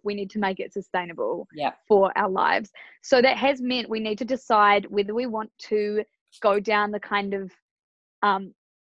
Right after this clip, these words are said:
Speaker 1: marketing route where people work with us and we promote stuff that we actually give a shit about, or do we wanna kind of be more of a media company, which we wanna be more of a media company and give the views to the right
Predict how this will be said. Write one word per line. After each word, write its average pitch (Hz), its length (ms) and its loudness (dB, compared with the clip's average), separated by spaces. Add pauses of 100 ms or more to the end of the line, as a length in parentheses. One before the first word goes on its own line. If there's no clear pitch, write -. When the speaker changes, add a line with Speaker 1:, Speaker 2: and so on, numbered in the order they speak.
(140)
Speaker 1:
marketing 226 560 0
route 180 240 -4
where 202 120 -6
people 196 540 -2
work 190 320 -6
with 190 180 -10
us 190 220 2 (140)
and 190 100 -8
we 190 160 -4
promote 185 380 -6 (440)
stuff - 380 0
that 208 100 2
we 190 140 0
actually - 200 -8
give 185 120 -4
a 190 40 -6
shit 254 220 0
about, 190 240 4 (120)
or 311 240 4
do 320 80 2
we 311 80 0
wanna 269 260 2
kind 302 220 0
of 339 80 -4 (120)
be 214 400 2 (160)
more 202 280 0 (100)
of 196 260 2 (180)
a 190 280 -4
media 185 340 -10
company, 170 580 -12 (280)
which - 460 2 (160)
we 247 180 6
wanna 226 200 2
be 214 120 0
more 202 200 0
of 196 80 -2
a 202 60 -6
media 196 280 -2
company 190 640 -8
and 190 160 -14
give 247 180 2
the 214 100 0
views 196 340 2
to - 120 -6
the 190 120 -4
right 185 180 0